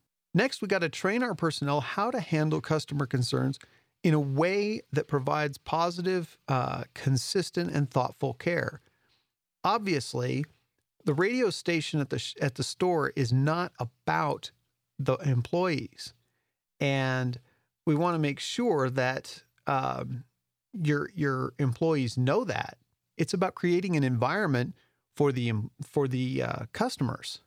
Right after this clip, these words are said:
And so that's the first thing. The next one is see the problems. So this is an experience I had actually very recently. Um,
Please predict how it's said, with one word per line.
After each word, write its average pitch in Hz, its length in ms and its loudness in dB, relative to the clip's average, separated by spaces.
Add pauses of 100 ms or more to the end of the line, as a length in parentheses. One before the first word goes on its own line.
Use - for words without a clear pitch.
(400)
And 135 360 0 (760)
so - 140 -2
that's 277 220 0
the 247 100 0
first 185 340 -2
thing. 127 340 -10 (1000)
The 156 80 4
next 226 400 0
one 151 240 2
is 131 220 -2
see 220 340 -2
the 196 100 0
problems. 127 760 -4 (840)
So 165 180 0
this 247 220 -2
is 254 120 -4
an 180 140 0
experience 170 600 -2
I 143 100 -2
had 143 380 0
actually 160 320 -2
very 175 280 0
recently. 127 680 -2 (560)
Um, 135 480 -2